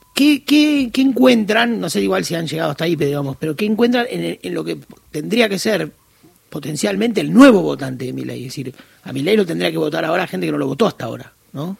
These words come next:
Es decir, que, porque me parece que ustedes tienen como más, por lo que van contando y por lo que uno vio, más elaborado y más, eh, explorado el universo del votante ya, <laughs> diríamos, entre comillas, histórico de Milei, poniéndole comillas,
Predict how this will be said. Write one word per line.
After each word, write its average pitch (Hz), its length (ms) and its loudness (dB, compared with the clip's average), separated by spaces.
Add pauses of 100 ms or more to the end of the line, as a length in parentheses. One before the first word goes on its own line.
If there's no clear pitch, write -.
Es - 80 -20
decir, 131 260 -10 (460)
que, 135 320 -10
porque 139 240 -8
me 143 180 -8
parece 156 200 -4
que 202 40 2
ustedes 196 220 0
tienen 202 200 -2
como 175 180 -2
más, 185 160 -2 (600)
por 139 120 -12
lo 131 80 -10
que 127 80 -10
van 147 160 -6
contando 170 460 2
y - 20 0
por 135 120 -6
lo 131 60 -6
que 139 80 -6
uno 160 140 -4
vio, 175 340 -2 (640)
más 175 240 -2
elaborado 180 560 2
y 185 60 0
más, 175 160 -2 (140)
eh, 151 480 -6
explorado 180 680 0
el 156 140 -4
universo 156 380 -4
del 190 100 0
votante 160 500 -2
ya, 175 320 -2
<laughs> - 0 -
diríamos, 180 480 4
entre 160 180 -6
comillas, 175 340 -4
histórico 170 840 0
de 147 100 -8
Milei, 151 400 -4
poniéndole 131 480 -8
comillas, 156 500 -6